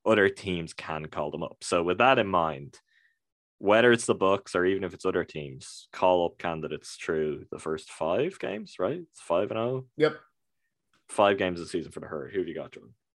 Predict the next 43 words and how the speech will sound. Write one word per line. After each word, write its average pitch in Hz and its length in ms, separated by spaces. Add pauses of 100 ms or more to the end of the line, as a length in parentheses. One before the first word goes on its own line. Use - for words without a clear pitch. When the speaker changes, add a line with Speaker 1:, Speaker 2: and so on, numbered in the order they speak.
(400)
Speaker 2:
Um, 170 800 (160)
Rajon 156 400
Tucker 151 320
is 135 140
probably, 131 840 (1900)
I 123 100
would 120 120
say, 123 160
the 113 140
top 110 340
name 117 200
for 117 140
me. 117 280 (600)
I - 60
mean, 113 340
it's, - 400
and 127 160
it's 117 180
nothing, 123 540 (260)
it's 147 160
kind 165 200
of 147 60
like 143 120
the 135 100
same 135 520 (580)
how 131 160
we 123 140
talked 117 220
about 120 120
it 113 40
a 110 40
couple 117 260
years 113 200
ago 123 320
w-, - 240
before 110 260
he 110 60
got 107 180
called 107 240
up 101 60
to - 80
the 95 80
Jazz. 104 520